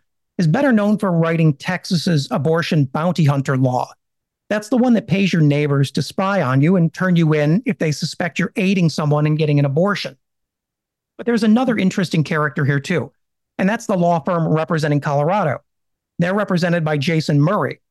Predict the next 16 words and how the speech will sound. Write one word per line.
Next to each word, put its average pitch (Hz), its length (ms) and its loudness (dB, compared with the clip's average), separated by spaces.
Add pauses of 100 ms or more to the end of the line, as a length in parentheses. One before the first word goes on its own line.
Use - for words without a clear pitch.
(420)
who's 175 180 2
maybe 190 260 2
the 165 200 0
only 247 360 2
guy 165 300 -2
working 160 380 0
today 143 480 -2 (320)
who 180 120 0
clerked 185 380 -6
for 175 140 -4
both 160 180 0
a 156 60 -2
Democrat 180 640 -2
and 156 200 -4
a 151 40 -2
Republican 151 680 -2